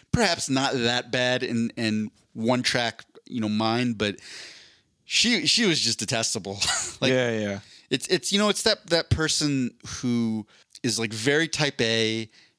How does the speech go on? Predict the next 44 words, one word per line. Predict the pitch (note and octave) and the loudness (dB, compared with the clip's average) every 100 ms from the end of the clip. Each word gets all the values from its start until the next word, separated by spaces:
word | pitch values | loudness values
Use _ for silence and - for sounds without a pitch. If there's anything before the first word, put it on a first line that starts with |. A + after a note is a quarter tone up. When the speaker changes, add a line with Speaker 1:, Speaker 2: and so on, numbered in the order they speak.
| - | -6
Speaker 1:
You | A2 | -2
know, | |
she | G#2 C3 | 0 0
has | A2+ B2+ B2 - | 2 0 0 0
to | B2 | 0
be | A2+ A#2 | 2 2
at | |
every | A#2 B2+ C3+ | 2 2 2
meeting. | C3 B2 B2 B2 B2 - - | 2 2 0 -2 -4 -8 -6
She | - | -4
has | G#2 C3 B2+ | -2 -2 -2
to | - | -4
be | C#3 C3+ | 0 2
right. | A#2 A#2 A#2+ A#2+ - - _ - | 2 2 0 -4 -14 -20 _ -6
You | A2 | -4
know, | |
if | G#2 | -2
you | B2 | 0
don't | C#3 D3+ | 2 2
agree | C#3 E3 | 2 2
with | D3+ - | 2 2
her, | C3+ | 2
she's | - B2 | 2 0
gonna | B2+ B2 | 0 0
tell | - D#3 | 0 0
you | D#3 | 2
why | D3+ | 2
you're | D3+ D3+ | 2 2
wrong. | C#3+ C3+ C3 C3+ G#2 | 2 2 0 -2 -2
Speaker 2:
Yeah. | A2+ G#2 E2+ - | -2 -2 -4 -4
Speaker 1:
And | A2+ A2 A2 A2 - _ D#3 B2+ | 0 2 2 -2 -4 _ -12 -6
does | F#3 A3+ B3 | -2 0 0
it | G#3 | 0
in | E3 | 2
a | D3+ | 2
way | C3+ C3+ C#3 | 2 2 2
that | A2+ G#2+ - | 2 0 0
is | A2+ | -2
just | A#2+ A2+ - - | 0 0 0 0
so | G3 F3 | 0 0
off-putting. | - A2 - - A2 G2 G2+ | 0 -2 0 -4 -4 -6 -8
And | B2+ C3+ | 0 0
I | |
think, | C#3 E3+ D#3+ | 2 0 -2